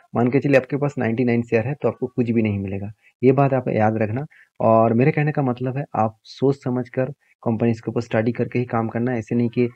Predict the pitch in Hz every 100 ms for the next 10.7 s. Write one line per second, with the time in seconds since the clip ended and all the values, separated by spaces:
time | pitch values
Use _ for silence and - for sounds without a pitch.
0 | _ _ 127 107 117 113 135 147 147 -
1 | 117 131 127 123 120 120 - 120 117 120
2 | 123 120 113 - 117 123 127 123 - 113
3 | 117 107 120 117 110 110 123 - - _
4 | 117 117 131 - 117 123 139 127 123 135
5 | 170 _ 90 104 107 110 117 113 113 _
6 | _ _ 117 110 127 - 123 127 127 120
7 | 123 - 113 117 - 117 - 120 113 113
8 | 113 113 110 107 110 - 107 117 165 -
9 | - _ - 139 - 190 135 139 - _
10 | 110 107 107 - 113 131 135